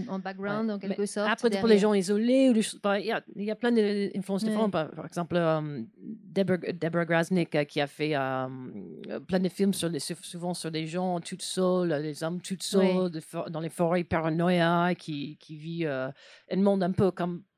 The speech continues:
Speaker 2: bah, évidemment, c'est différent, mais les gens qui, qui vivent à l'interne, qui vivent ce qu'il y a dans leur tête, c'est quelque chose qui influence beaucoup leur vie jour à jour.
Speaker 1: Oui.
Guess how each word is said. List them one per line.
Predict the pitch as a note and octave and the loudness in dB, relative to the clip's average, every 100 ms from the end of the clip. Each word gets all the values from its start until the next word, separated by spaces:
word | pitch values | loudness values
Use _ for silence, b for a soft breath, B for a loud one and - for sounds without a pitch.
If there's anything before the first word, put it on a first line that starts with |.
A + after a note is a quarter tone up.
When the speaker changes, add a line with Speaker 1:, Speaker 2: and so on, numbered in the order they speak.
| _ _ | _ _
Speaker 2:
bah, | B2+ | -2
évidemment, | C#3+ E3 F3 | -2 -2 -2
c'est | D3 | -4
différent, | C#3+ C#3+ F3+ A3 C4+ | -8 -4 2 4 6
mais | G3+ | 4
les | F3 D#3+ | 2 -2
gens | E3+ F3 | -4 -6
qui, | - F3+ | -8 -14
qui | D#3+ G#3 | -10 -4
vivent | G#3 | 0
à | F3 | 2
l'interne, | F3 F#3 A3+ A#3 A3 | 2 4 6 6 4
qui | F#3 | 0
vivent | E3 F#3 | -4 -6
ce | - | -4
qu'il | G3 F3 | -4 -2
y | |
a | E3 | -2
dans | E3 | -2
leur | D#3+ E3 | -4 -4
tête, | A#3+ A#3+ | -4 -4
c'est | E3+ | -6
quelque | E3 D3 | -10 -10
chose | E3 - | -12 -12
qui | D#3 C#3+ | -10 -10
influence | D#3 F3 D#3+ | -6 -6 -6
beaucoup | D#3 - D#3 E3 | -10 -6 -2 0
leur | D3 D3+ | 0 0
vie | D3+ F#3+ | 0 0
jour | D3+ C#3+ D3+ | 0 0 0
à | |
jour. | F#3 G3+ E3+ _ _ b b b b b b _ | 2 2 2 _ _ b b b b b b _
Speaker 1:
Oui. | A3 G3 | -2 0